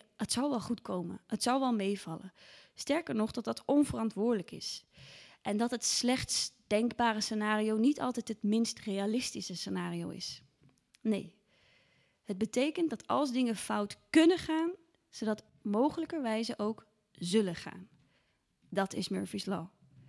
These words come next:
En ik las in een boek over hem dat Edward Murphy het altijd heel erg jammer heeft gevonden dat mensen zijn wet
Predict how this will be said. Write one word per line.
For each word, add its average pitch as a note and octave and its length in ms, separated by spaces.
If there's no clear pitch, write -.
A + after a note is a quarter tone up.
En A#3 120
ik A3 80
las C4 220
in C4+ 80
een A3+ 120
boek C4+ 200
over B3+ 260
hem A#3 160
dat A#3+ 160
Edward A#3+ 300
Murphy A#3 360
het G#3+ 140
altijd G#3+ 280
heel B3 260
erg A#3 300
jammer A3 320
heeft F3+ 260
gevonden F#3 440
dat G3 140
mensen G3+ 340
zijn F#3+ 240
wet G#3 340